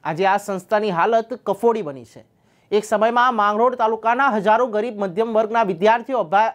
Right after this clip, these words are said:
અભ્યાસ કરીને ઉચ્ચ હોદ્દાઓ, રાજકીય પદો અને ઉદ્યોગપતિઓ ઉચ્ચ બિઝનેસના શિખરો પર કરીને બિરાજમાન થયા છે.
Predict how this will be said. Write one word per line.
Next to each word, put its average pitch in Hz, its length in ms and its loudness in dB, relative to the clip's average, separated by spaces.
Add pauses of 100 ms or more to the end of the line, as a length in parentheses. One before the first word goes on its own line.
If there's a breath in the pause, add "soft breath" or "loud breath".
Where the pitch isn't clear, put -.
અભ્યાસ 214 440 0
કરીને 214 320 -10 (160)
ઉચ્ચ 311 240 -6
હોદ્દાઓ, 254 600 0
રાજકીય 214 420 -4
પદો 220 580 -4 (220 soft breath)
અને 233 340 -2
ઉદ્યોગપતિઓ 285 880 0 (160)
ઉચ્ચ 277 240 -4
બિઝનેસના 240 760 0
શિખરો 254 420 0
પર 247 300 2 (360 soft breath)
કરીને 302 300 2
બિરાજમાન 214 640 0
થયા 110 240 -14
છે. - 160 -20